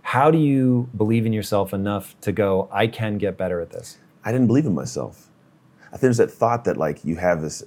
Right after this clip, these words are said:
Speaker 2: i-, initial belief when you set out, and I didn't. I just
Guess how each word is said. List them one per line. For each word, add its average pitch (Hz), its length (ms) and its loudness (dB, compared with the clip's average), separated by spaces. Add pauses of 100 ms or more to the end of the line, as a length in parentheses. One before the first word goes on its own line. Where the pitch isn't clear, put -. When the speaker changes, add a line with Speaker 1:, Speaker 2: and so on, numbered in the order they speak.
Speaker 2:
i-, - 200 -6
initial 92 360 -2
belief 80 360 -2
when 82 100 -6
you 69 80 -6
set 80 220 -4
out, 95 240 0
and 69 80 -10
I 76 80 -6
didn't. 98 520 -4 (180)
I 87 120 0
just 92 300 -4